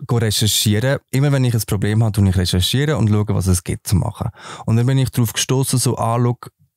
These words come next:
hey, in Amsterdam gibt's die Queer and Sober Gruppe. Und die haben irgendwie, ich bin mega beeindruckt gewesen, die haben so zwei, dreitausend Followers gehabt. Die haben am Wochenende Sachen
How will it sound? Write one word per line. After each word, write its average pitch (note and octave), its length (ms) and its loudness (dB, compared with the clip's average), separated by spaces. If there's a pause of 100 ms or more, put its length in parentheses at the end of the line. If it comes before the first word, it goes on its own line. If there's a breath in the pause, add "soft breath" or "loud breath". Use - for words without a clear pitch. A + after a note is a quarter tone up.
(140)
hey, A#2 460 0 (220)
in A2+ 160 2
Amsterdam A#2 480 0
gibt's G#2+ 160 -2
die G#2 100 -2
Queer G2+ 220 -2
and F#2 120 0
Sober - 300 -2
Gruppe. F#2+ 500 -4 (480 loud breath)
Und G2 140 0
die G2 80 0
haben G2 140 2
irgendwie, F#2+ 680 2
ich - 140 -10
bin G#2+ 120 0
mega G#2 160 0
beeindruckt F#2+ 420 -2
gewesen, - 140 -6
die G2 80 0
haben F2 100 2
so E2 100 -2
zwei, F2+ 300 -2
dreitausend F2+ 540 -2
Followers - 540 -4
gehabt. G2 320 -4 (380 loud breath)
Die G2+ 60 2
haben F2 100 4
am E2 100 0
Wochenende F2+ 480 0
Sachen F#2 320 -4